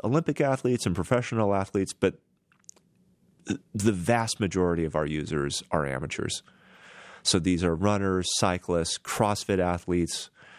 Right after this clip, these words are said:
um, they're musicians. Uh, the military might be our single biggest customer,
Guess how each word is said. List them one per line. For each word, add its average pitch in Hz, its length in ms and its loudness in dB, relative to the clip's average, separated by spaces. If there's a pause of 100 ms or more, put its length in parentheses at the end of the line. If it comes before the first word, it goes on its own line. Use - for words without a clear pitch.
(380)
um, 80 320 -2
they're 87 200 0
musicians. 87 880 -2 (840)
Uh, 82 280 0
the 92 80 -2
military 120 500 2
might 107 220 -2
be 104 120 0
our 87 80 2
single 101 340 -2
biggest 92 300 0
customer, 92 500 -2